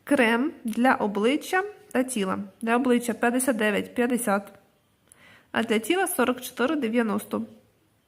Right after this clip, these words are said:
Шампунь Пантін сто дев'ять гривень чотириста мілілітрів. Шампунь, засіб та гель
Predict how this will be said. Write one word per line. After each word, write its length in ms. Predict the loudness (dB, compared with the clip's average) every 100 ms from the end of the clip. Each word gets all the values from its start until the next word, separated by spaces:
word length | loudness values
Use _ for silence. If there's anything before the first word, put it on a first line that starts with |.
| _ _ _ _ _ _ _ _ _ _ _ _ _ _ _ _ _ _ _ _ _ _ _ _
Шампунь 580 | -2 2 2 2 0 0
Пантін 600 | 0 0 0 -2 -4 -6 -14 -20 -20 -16
сто 240 | -8 2 2
дев'ять 380 | 2 0 0 0
гривень 260 | 0 0
чотириста 380 | -4 -6 -2 -2
мілілітрів. 480 | 0 0 -2 -4 -10 -12 _ _ _ _ _ _ _ -20 -20 -14
Шампунь, 580 | 0 2 2 0 0 2
засіб 440 | 2 2 0 -2
та 120 | 0
гель 360 | 0 2 2